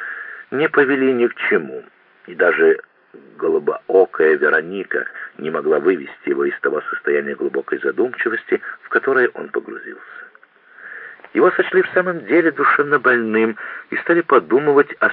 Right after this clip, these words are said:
средствах развлечь его, а, по мнению регистратора Гейербранта,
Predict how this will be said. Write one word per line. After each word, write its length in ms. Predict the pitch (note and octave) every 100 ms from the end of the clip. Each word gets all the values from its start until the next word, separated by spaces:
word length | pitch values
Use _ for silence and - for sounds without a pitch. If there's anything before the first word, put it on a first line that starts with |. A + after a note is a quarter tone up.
| -
средствах 480 | F#2+ B2 - B2 A#2
развлечь 680 | F#2 D#2+ E2 F2+ C3+ - -
его, 240 | B2 C#3 - - - _ _
а, 160 | - D#2+
по 120 | D2+
мнению 320 | D2 D2+ D2
регистратора 680 | C#2+ C#2+ - D2 D2+ - C#2+
Гейербранта, 840 | C#2 - F2+ A2 A2+ C3 C3 C#3